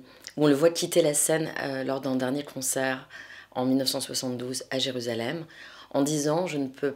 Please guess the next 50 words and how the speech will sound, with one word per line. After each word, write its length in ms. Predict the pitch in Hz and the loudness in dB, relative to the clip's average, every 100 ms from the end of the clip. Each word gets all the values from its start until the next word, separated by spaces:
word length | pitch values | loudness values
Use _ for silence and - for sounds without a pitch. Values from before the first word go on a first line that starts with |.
| - | -6
je 100 | 143 | 0
n'arrive 260 | 143 139 139 | 2 0 -2
pas 120 | 151 | -6
à 40 | |
chanter », 540 | 151 143 135 - 139 156 - - - - | -4 -4 -8 -8 -10 -10 -18 -20 -20 0
mais 60 | 131 | 4
il 60 | |
n'a 80 | 131 | 4
pas 100 | 147 | 4
de 60 | 147 | 2
problème 260 | 151 143 | 4 4
de 100 | 135 | 4
voix. 400 | 131 131 170 165 - - - - - | 2 2 0 0 -8 -18 -18 -20 -10
Il 160 | 131 127 | -6 -4
a 280 | 117 117 - | -2 -4 -4
un, 160 | - 127 | -4 -4
un 100 | 123 - - | -4 -10 -8
problème 460 | 135 139 147 147 | -4 0 2 2
de, 220 | 127 117 | 0 -2
d'adéquation 760 | 113 143 147 151 151 - 147 147 - | 4 4 4 2 0 0 -4 -8 -6
entre 280 | 135 - 143 | -6 -2 -2
lui 340 | 135 147 156 - - _ | 0 -2 -4 -10 -20 _
et 80 | 147 | 2
ses 160 | 139 147 | 2 2
chansons 460 | - 131 - 131 | 0 -2 -6 -6
à 80 | 131 | -8
ce 120 | - | -6
moment-là. 340 | 127 120 117 - - - - - - | -4 -4 -6 -8 -18 -20 -20 -20 -4
Donc 240 | 160 160 160 | -2 -2 -2
il 140 | 147 | -2
dit : « 140 | 151 | 0
Je 120 | 175 160 | 0 0
ne 60 | |
peux 140 | 143 156 | -4 -4
pas 140 | 180 | 0
chanter, 360 | - 151 - 175 | 0 0 0 0
je 120 | 151 | 0
ne 60 | |
peux 120 | 139 135 | -2 -2
pas 120 | 135 | -4
tricher », 400 | - 139 - 131 - | -4 -4 -4 -4 -6
et 80 | 131 | -6
il 100 | 131 | -6
quitte 240 | 151 - | -8 -6
la 80 | 135 | -2
scène. 400 | - 120 113 117 - - - - - - _ | -2 -2 -6 -10 -16 -20 -20 -20 -20 -20 _
Et, 240 | 139 143 - - | 2 2 -2 0
et 80 | 147 | 4
cette 240 | - 156 | 4 2
vidéo 680 | 147 170 170 165 170 240 | -2 2 4 6 2 0